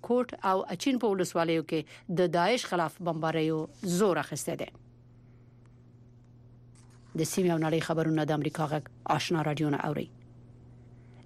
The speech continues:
د سعودي عربستان مقاماتو ویلي دي چې په جده کې د امریکا د متحده ایالاتو په قونسلګرۍ باندې ځانمرګي برید کوونکی پاکستانی و چې دولس کاله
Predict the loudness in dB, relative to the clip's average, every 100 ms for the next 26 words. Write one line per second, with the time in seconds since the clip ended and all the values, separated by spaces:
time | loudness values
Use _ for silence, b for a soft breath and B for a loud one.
0 | 2 2 4 2 4 2 0 0 0 0
1 | 2 2 2 0 0 0 2 0 0 0
2 | 0 2 2 2 2 0 0 2 0 2
3 | 2 2 0 0 0 2 2 4 4 2
4 | 0 -2 -2 -2 0 -2 2 2 2 2
5 | 2 0 2 2 2 2 0 0 -4 0
6 | 0 0 0 -2 0 -2 -2 -2 0 2
7 | 2 2 0 -2 -4 -14 -2 4 4 4
8 | 0 -2 -2